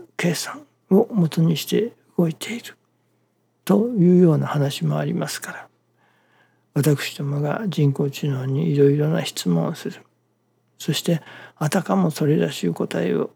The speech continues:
返してくれる。けれども、人工知能がその問題の内容を理解している。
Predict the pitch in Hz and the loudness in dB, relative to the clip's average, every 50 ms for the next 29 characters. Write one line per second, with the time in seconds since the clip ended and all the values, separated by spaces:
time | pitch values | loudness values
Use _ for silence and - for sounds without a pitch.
0 | _ _ - - 170 180 156 - - - 208 - - - - - - _ _ _ | _ _ -8 -6 -6 -6 -6 -6 -8 -10 -10 -10 -12 -16 -16 -18 -20 _ _ _
1 | _ _ _ _ _ _ _ - - 226 233 190 180 214 202 180 170 170 - - | _ _ _ _ _ _ _ -4 0 2 2 2 2 2 2 2 2 0 -4 -8
2 | _ _ _ _ _ _ _ _ - - 175 190 190 190 - - - 220 202 - | _ _ _ _ _ _ _ _ 0 2 4 4 4 2 2 0 0 0 -2 -4
3 | - 247 247 226 180 156 151 - - - - - - 175 180 190 180 160 165 185 | -4 -2 0 0 2 0 0 -2 -4 -6 -4 0 2 4 4 4 4 4 4 4
4 | 208 226 226 196 - 104 107 - 220 220 202 196 180 170 185 202 220 226 220 214 | 4 2 2 2 2 2 2 2 2 2 2 2 2 2 2 2 2 2 0 0
5 | 220 220 208 208 - - - - - 320 247 185 170 202 202 - 294 277 - - | 0 0 0 0 0 0 0 -2 -4 -4 0 2 2 2 2 0 -2 -2 -2 -4
6 | - - - - 190 190 240 - - - | -8 -8 -8 -8 -10 -10 -10 -12 -14 -18